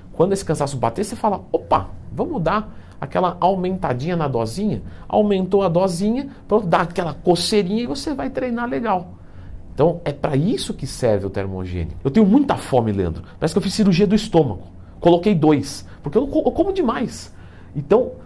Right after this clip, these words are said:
ah, tá difícil o déficit calórico. Nesse momento, um pouquinho de termogênico. Se você não tinha, coloca. Se você tinha uma dose pequena, aumenta a dose. Ele vai te ajudar a controlar um pouco do apetite. Então, você não vai perder,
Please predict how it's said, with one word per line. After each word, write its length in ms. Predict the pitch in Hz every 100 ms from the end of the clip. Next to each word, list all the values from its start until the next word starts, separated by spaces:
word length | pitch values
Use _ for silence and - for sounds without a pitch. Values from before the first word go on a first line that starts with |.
| - -
ah, 220 | - 277
tá 140 | -
difícil 420 | 185 - 277 330
o 20 | 156
déficit 300 | 135 - -
calórico. 400 | 120 117 92 92 87
Nesse 380 | 110 185 208
momento, 480 | 190 175 214 254 - - - - - - -
um 120 | 190
pouquinho 400 | 180 175 185 185
de 100 | 175
termogênico. 640 | 170 156 147 123 147 113 - - -
Se 100 | 123
você 100 | 175
não 160 | 180
tinha, 300 | 135 202 208
coloca. 480 | 220 - 151 156 -
Se 60 | -
você 160 | 139
tinha 180 | 165 185
uma 140 | 190 160
dose 200 | 151 139
pequena, 300 | 139 185 180
aumenta 380 | 160 170 175
a 20 | 185
dose. 460 | 143 151 143 92
Ele 80 | 113
vai 160 | 107 107
te 80 | 120
ajudar 280 | 113 120
a 20 | 139
controlar 880 | 139 160 165 202 165 135 170 151 -
um 80 | 107
pouco 440 | - 117 120 165 - - -
do 220 | 123 131
apetite. 640 | 131 175 170 180 175 - -
Então, 160 | 170 226
você 180 | 220 240
não 240 | 254 349
vai 220 | 185 220
perder, 500 | 220 170 120 139 160